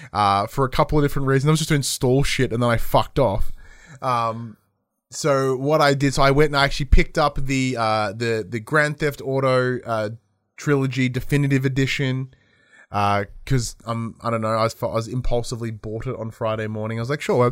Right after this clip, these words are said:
beep." Uh, and I spent, like, twenty minutes in G T A three. Um, it's, there's a lot of things to consider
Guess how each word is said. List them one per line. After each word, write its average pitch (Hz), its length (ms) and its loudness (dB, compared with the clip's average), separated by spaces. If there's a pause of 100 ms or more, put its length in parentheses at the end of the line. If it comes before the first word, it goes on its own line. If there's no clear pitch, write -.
(100)
beep." 143 320 2 (580)
Uh, 107 600 2 (180)
and 120 140 -2
I 120 40 0
spent, 123 300 0
like, 110 240 -2
twenty 120 500 -4
minutes 117 400 -2
in 117 120 -4
G 110 180 -4
T 110 140 -8
A 104 140 -6
three. 113 520 -8 (480)
Um, 98 720 -6
it's, - 500 -2 (3250)
there's 135 220 0
a 131 60 0
lot 117 340 -2
of 113 80 -10
things 104 260 -10
to 110 100 -12
consider 92 540 -12